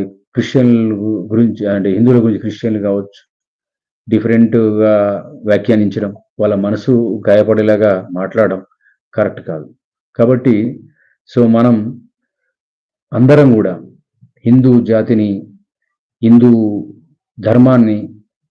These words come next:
అంటే ఈ దేశం, హిందూ is nothing but అక్కడ, ఆ, పాకిస్తాన్ నుంచి ఇక్కడ కన్యాకుమారి వరకు ఉన్న ప్రాంతాన్నే హిందూ రాష్ట్రం అంటాం. ఇందులో ఉన్న ప్రతి ఒక్కడు హిందువే ఫస్ట్.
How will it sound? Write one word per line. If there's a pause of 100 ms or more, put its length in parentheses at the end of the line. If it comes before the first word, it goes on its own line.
(100)
అంటే
ఈ
దేశం,
హిందూ
is
nothing
but (840)
అక్కడ, (560)
ఆ, (460)
పాకిస్తాన్
నుంచి
ఇక్కడ (100)
కన్యాకుమారి
వరకు
ఉన్న
ప్రాంతాన్నే (600)
హిందూ
రాష్ట్రం
అంటాం.
ఇందులో
ఉన్న
ప్రతి
ఒక్కడు
హిందువే
ఫస్ట్.